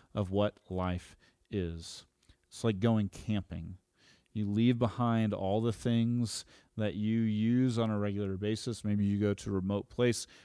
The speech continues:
where there is not, uh, cell coverage. Maybe you are out of, you're just out of your house. You're out of your normal comforts. You're sleeping essentially on the floor, on the ground.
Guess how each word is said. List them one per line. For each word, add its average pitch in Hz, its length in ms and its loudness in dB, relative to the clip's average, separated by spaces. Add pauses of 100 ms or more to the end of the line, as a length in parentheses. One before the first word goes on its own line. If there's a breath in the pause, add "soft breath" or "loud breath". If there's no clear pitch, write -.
(120 loud breath)
where 113 120 0
there 104 180 0
is 104 260 -6
not, 104 580 -4
uh, 95 180 -6
cell 127 380 0
coverage. 127 640 2 (300 loud breath)
Maybe 117 260 2
you 107 360 2
are 101 160 2
out 107 420 -2
of, 101 420 0
you're 117 220 0
just 110 220 -2
out 107 180 0
of 117 100 0
your 107 120 0
house. 113 320 -2
You're 110 100 -2
out 101 160 2
of 113 100 2
your 110 120 2
normal 104 420 0 (320 loud breath)
comforts. 110 540 -2
You're 101 60 -8
sleeping 117 520 0 (540)
essentially 117 480 0
on 101 160 2
the 90 60 0
floor, 98 520 -2 (300 soft breath)
on 110 140 0
the 104 60 0
ground. 95 560 0